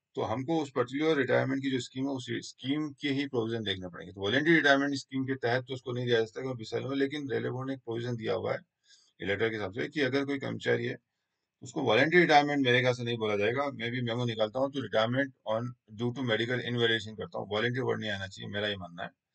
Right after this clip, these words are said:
क्योंकि voluntary retirement नहीं है। रिटायरमेंट opt किया उसने, रिटायरमेंट आप दे दो,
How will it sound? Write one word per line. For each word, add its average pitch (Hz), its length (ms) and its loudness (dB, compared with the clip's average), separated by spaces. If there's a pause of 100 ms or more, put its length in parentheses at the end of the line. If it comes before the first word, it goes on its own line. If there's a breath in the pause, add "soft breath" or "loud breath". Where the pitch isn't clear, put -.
(160)
क्योंकि 123 140 -4
voluntary 127 240 4
retirement 117 260 2
नहीं 87 120 -10
है। - 80 -20 (540)
रिटायरमेंट 143 460 2 (120)
opt 127 220 2
किया 139 140 2
उसने, 131 240 -4
रिटायरमेंट 123 340 -2
आप 120 100 -2
दे 120 160 -2
दो, 139 180 -8